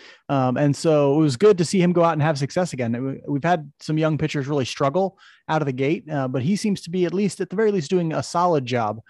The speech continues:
out of the gate. He went five and a third innings, gave up three hits, two walks, and three strikeouts. You can tell they're not letting him, like, really go deep, deep because they're probably trying to limit. He's thrown a lot of innings this year, probably more than he's ever thrown in his,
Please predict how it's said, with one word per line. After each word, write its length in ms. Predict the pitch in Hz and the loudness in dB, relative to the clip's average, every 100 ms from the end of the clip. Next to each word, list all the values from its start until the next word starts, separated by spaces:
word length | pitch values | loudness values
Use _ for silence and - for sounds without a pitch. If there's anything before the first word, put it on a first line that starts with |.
| - - - | -20 -20 -4
out 100 | 143 | 0
of 60 | 131 | 0
the 60 | |
gate. 200 | 127 127 | 0 -2
He 100 | 180 | 0
went 160 | 185 170 | 0 0
five 380 | - 170 170 156 | 0 2 0 -2
and 180 | 151 | -4
a 40 | 131 | -2
third 260 | - 160 | 0 0
innings, 380 | 151 156 156 143 | 2 0 0 -2
gave 180 | - 147 | -2 -4
up 140 | 139 - | -4 -4
three 220 | 165 156 | -2 0
hits, 380 | 156 147 - - - _ | 0 -2 -10 -20 -20 _
two 160 | - 180 | -2 0
walks, 380 | 156 156 143 - | 2 2 0 -6
and 100 | 147 | -2
three 160 | 156 | -2
strikeouts. 560 | 139 160 147 156 147 - - - | 0 0 0 -2 -2 -6 -18 -6
You 80 | 165 | -4
can 100 | 165 | 2
tell 180 | 208 | 2
they're 120 | 180 160 | 4 4
not 280 | 151 160 | 2 0
letting 240 | 156 156 147 | 0 0 2
him, 240 | 147 143 | 0 0
like, 160 | 135 120 | -2 -2
really 240 | 143 139 127 | 0 0 0
go 240 | 131 135 | 0 0
deep, 300 | 120 135 143 | 0 -2 -2
deep 260 | 175 180 - | -2 -4 -4
because 260 | 139 135 117 | -6 -4 -2
they're 140 | 131 | -4
probably 240 | 120 139 131 | -2 -2 0
trying 220 | 139 127 | -2 -2
to 60 | |
limit. 340 | 123 127 131 - _ _ | -2 0 0 -4 _ _
He's 120 | - 160 | -4 2
thrown 160 | 175 | 2
a 40 | 143 | 4
lot 220 | 139 139 | 4 4
of 60 | |
innings 260 | 135 127 117 | 2 -2 -2
this 180 | 113 - | -6 -8
year, 180 | 117 117 | -8 -4
probably 220 | 147 131 | 0 0
more 160 | 131 | 0
than 100 | 127 | 0
he's 140 | 123 120 | -2 -2
ever 160 | 120 | -4
thrown 240 | 117 127 120 | -4 -4 -2
in 60 | |
his, 180 | 117 113 | -4 -8